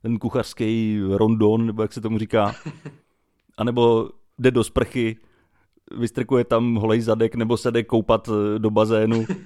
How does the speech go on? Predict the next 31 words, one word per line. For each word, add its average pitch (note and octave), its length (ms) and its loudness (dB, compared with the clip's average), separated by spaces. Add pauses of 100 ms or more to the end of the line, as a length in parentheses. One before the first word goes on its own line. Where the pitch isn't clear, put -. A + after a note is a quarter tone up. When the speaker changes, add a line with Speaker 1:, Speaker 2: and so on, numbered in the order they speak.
(480)
Speaker 1:
A - 60 -4
on C3 100 0
se - 80 -2
Speaker 2:
<laughs> - 0 -
Jo, G#2+ 60 0
Speaker 1:
ani E3 160 4
nejde E3+ 260 6
koupat - 180 0
Speaker 2:
jasně. D#3+ 80 6
Speaker 1:
do D#3 80 4
toho D#3 180 2
bazénu. D3+ 380 0
On B2 100 0
přijde D3 240 0
v - 60 -18
plavkách B2 580 0
k B2+ 100 -6
bazénu B2 480 0
s C3+ 40 -2
ručníkem, C3 640 0 (500)
na G#2+ 60 -6
ten C3+ 180 -2
bazén B2+ 240 0
chvíli C3+ 280 -2
kouká C3 320 0
a A#2 40 0
pak A#2 160 -4
ukáže: A#2 420 2 (180)
„Tam A2 140 -2
plavou C3+ 300 2
hovna.“ B2+ 500 2